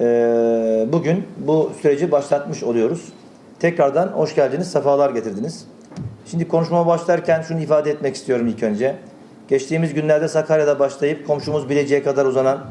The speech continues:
şu sıralar Seyit Gazi ilçemiz Bardakçı mahallemizde, İzmir'de ve ülkemizin birçok noktasında çıkan orman yangınları yüreğimizi dağlıyor.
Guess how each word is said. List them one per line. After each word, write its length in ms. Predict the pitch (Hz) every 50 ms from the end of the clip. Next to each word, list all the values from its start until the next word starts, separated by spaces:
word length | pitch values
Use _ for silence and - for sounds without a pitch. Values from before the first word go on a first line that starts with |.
| - - - - - - - - -
şu 140 | - 190 175
sıralar 340 | - 175 160 151 165 175
Seyit 300 | 170 - 156 165 170 170
Gazi 220 | - 151 143 139 139
ilçemiz 380 | 135 - - 156 160 165 135
Bardakçı 440 | 131 143 151 151 156 139 - - 143
mahallemizde, 680 | 139 135 131 135 131 131 127 120 110 101 113 110 117 117 - - - - - - - - -
İzmir'de 440 | - 175 180 185 185 175 151 156 151
ve 100 | 151 151
ülkemizin 540 | - 147 139 - 165 160 156 143 156 147 147
birçok 320 | 190 190 190 170 151 -
noktasında 420 | - 147 131 135 143 135 139 139 131
çıkan 260 | - - 151 143 135
orman 300 | 127 139 139 147 160 165
yangınları 640 | 151 143 135 135 127 131 131 127 131 135 165 180 180 - - - - - - -
yüreğimizi 440 | - 131 151 156 147 143 139 151 135
dağlıyor. 360 | 139 131 127 120 117 104